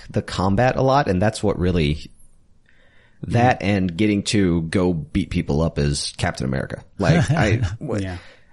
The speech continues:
Speaker 1: you know, I, these are the superheroes you grew up with, and you wanna go pretend you are them
Speaker 3: Yeah.
Speaker 1: and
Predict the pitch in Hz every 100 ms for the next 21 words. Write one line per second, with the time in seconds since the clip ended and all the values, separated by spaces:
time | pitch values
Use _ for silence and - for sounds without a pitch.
0 | _ - - _ _ _ - 117 80 73
1 | 80 107 67 - _ - _ _ _ 117
2 | 120 117 90 101 - 151 113 107 90 90
3 | 90 95 85 - 92 82 82 87 82 90
4 | 80 98 98 85 82 76 80 - - -
5 | - - 101 120 113 98 95 85 85 73
6 | 104 92 82 80 78 82 71